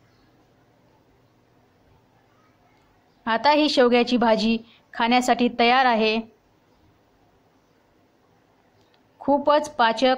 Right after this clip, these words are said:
रुचकर, एक वेगळ्या चवीची, चवदार अशी व परत परत बनवून खावीशी वाटणारी, लवकर बनणारी शेवग्याच्या पानाची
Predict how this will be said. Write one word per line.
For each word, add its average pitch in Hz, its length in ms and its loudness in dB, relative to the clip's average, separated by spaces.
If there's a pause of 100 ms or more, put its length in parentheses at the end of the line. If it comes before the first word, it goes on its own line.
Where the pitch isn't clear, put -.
(300)
रुचकर, 254 600 0 (720)
एक 240 240 0
वेगळ्या 233 340 2
चवीची, 233 640 0 (160)
चवदार 254 520 2
अशी 226 400 -2 (460)
व 240 100 0
परत 262 340 0 (120)
परत 254 180 2
बनवून 240 360 2
खावीशी 226 420 -2
वाटणारी, 214 540 0 (460)
लवकर 240 520 2
बनणारी 226 600 2 (800)
शेवग्याच्या 269 600 0
पानाची 233 520 -2